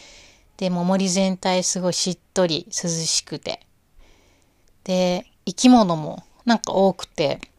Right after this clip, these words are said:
すごく立派な玉虫がいたり、気持ちよかったです。で、久しぶりなので、若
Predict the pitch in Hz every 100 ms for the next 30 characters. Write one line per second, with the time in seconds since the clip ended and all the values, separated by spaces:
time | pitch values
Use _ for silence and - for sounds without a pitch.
0 | _ _ _ _ _ _ _ _ _ _
1 | _ - - 185 208 160 151 - 175 170
2 | - 175 175 165 - 165 165 151 156 143
3 | - - _ _ _ _ _ _ _ _
4 | _ _ - 165 160 - 151 - 170 -
5 | - - - - - _ - - - -
6 | - - - _ _ _ _ _ _ _
7 | _ _ - 240 - 233 262 254 254 247
8 | 202 160 - - 233